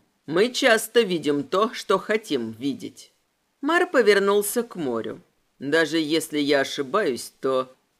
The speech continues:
некроманты больше не нужны, и не только они. Роль магов постепенно уменьшается, и это факт. Прогресс не стоит на месте. Если сотню лет тому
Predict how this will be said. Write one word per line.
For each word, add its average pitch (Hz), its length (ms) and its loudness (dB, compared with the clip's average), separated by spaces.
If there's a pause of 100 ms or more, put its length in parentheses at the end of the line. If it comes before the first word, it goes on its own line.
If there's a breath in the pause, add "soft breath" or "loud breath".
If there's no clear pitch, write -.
некроманты 180 800 2
больше 165 440 0
не 165 160 -2
нужны, 147 520 -4 (220)
и 170 140 -4
не 220 140 2
только 190 460 0
они. 113 380 -4 (460)
Роль 175 320 4
магов 190 400 -2 (200)
постепенно 185 720 0
уменьшается, 185 1000 -4 (160)
и 175 80 0
это 214 260 2
факт. 120 420 -6 (340)
Прогресс 175 520 2
не 196 160 0
стоит 190 460 0
на 131 140 -2
месте. 123 480 -8 (420)
Если 170 500 2
сотню 196 540 2
лет 190 360 0
тому 156 440 0